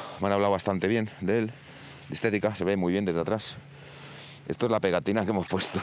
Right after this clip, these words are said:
de la ruta que hemos hecho, de Colmenarejo a Piodá, Portugal. Y las, las luces traseras se ven bastante bien. La matrícula va debajo de la aleta, que es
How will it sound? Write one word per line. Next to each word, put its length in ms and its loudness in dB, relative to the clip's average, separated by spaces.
de 100 2
la 160 -2
ruta 240 0
que 60 2
hemos 180 -2
hecho, 240 -2
de 120 -4
Colmenarejo 600 -2
a 120 0
Piodá, 400 0
Portugal. 500 -2
Y 380 4
las, 640 4
las 120 2
luces 220 0
traseras 300 0
se 100 0
ven 160 2
bastante 380 0
bien. 340 0
La 100 2
matrícula 400 2
va 220 4
debajo 600 0
de 100 0
la 100 4
aleta, 280 2
que 80 -2
es 180 -4